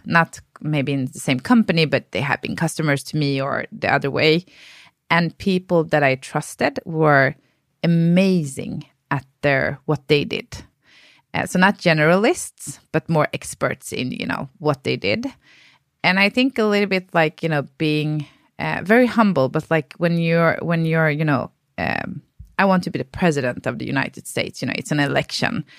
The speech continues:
and people are like, you know, "I, I vote for Obama. I'm with Obama." I think it was a little bit the same thing, that I picked people and they picked me to be, you know, the, the person.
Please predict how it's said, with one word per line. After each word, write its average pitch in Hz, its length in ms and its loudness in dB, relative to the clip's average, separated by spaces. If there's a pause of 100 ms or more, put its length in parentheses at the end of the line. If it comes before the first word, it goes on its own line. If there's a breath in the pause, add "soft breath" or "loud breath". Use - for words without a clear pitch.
(280 loud breath)
and 151 140 -2
people 147 300 0
are 135 180 4
like, 71 300 0
you - 60 -2
know, - 80 0
"I, - 440 2 (420 soft breath)
I 170 220 4
vote 151 260 -2
for 147 360 -2
Obama. 151 540 2 (120)
I'm 175 240 4
with 165 160 -2
Obama." 160 580 -2 (360 soft breath)
I 170 60 -4
think 254 260 0
it 226 80 0
was 196 160 -2
a 180 80 0
little 160 180 2
bit 156 160 -4
the - 80 -8
same 143 300 0
thing, 180 420 -2
that 170 300 -4
I 156 240 2 (960)
picked - 380 -2
people 220 360 2
and 156 280 0
they 165 160 2
picked - 480 -10
me 175 420 0 (240)
to - 160 -12
be, 170 460 2
you 160 120 -2
know, 131 240 0 (480)
the, 139 440 0
the - 80 -8
person. 160 760 0